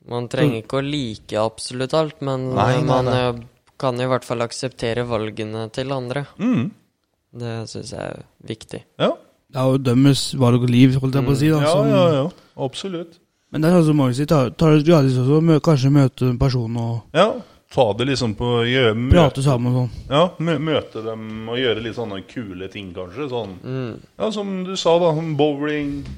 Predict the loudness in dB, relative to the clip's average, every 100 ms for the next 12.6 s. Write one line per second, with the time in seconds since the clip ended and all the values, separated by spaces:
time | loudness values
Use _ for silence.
0 | -16 _ _ -14 -10 -8 -6 -4 -6 -10
1 | -8 -4 -2 0 -2 -6 -12 _ _ _
2 | _ _ _ _ -8 0 2 4 2 -2
3 | -2 -2 0 -4 -8 -8 -8 -6 -4 -4
4 | -6 -8 -10 -4 -2 -2 -4 -8 -4 -4
5 | -4 -8 -10 -10 -10 -10 -14 -12 -12 -12
6 | -12 -12 -10 -8 -4 -2 -2 -2 -4 -4
7 | -8 -8 -10 -12 -14 -14 -12 -14 -14 -14
8 | -12 -12 -10 -12 -12 -14 -18 -16 -16 -16
9 | -10 -10 -10 _ _ _ _ -6 -6 -6
10 | _ _ _ _ _ _ _ -4 -4 -2
11 | -4 -4 -6 -14 -20 _ _ _ -10 -6
12 | -4 -4 -4 -4 -10 -14